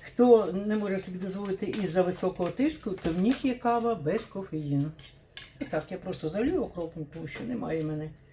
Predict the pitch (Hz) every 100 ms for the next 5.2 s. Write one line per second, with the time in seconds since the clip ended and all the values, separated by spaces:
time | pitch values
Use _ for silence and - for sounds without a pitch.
0 | - - - - - - - - - 190
1 | 226 359 381 233 - 185 180 170 175 165
2 | 156 143 135 151 196 240 196 175 165 160
3 | - - - - - - - - - -
4 | - 160 165 190 240 320 262 202 - 190
5 | 190 170